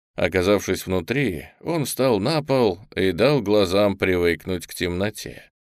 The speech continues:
Быстро сообразив, что квартира двухкомнатная, он заметил бедность, в которой жила Дженни Винкул,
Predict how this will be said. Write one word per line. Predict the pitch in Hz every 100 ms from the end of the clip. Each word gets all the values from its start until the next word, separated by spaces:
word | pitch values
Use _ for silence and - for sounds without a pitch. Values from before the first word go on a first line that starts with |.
| -
Быстро | 95 123 110 104 101
сообразив, | 101 92 87 95 90 107 104
что | - 87
квартира | 82 87 85 - 110 95
двухкомнатная, | 87 87 - 165 170 107 82 - 60 52 -
он | - 180
заметил | 131 113 135 147 147 127
бедность, | 135 185 104 85 71 -
в | -
которой | 87 78 87 90
жила | 80 85 98 104
Дженни | 90 78 98 95 95
Винкул, | 95 117 113 87 - -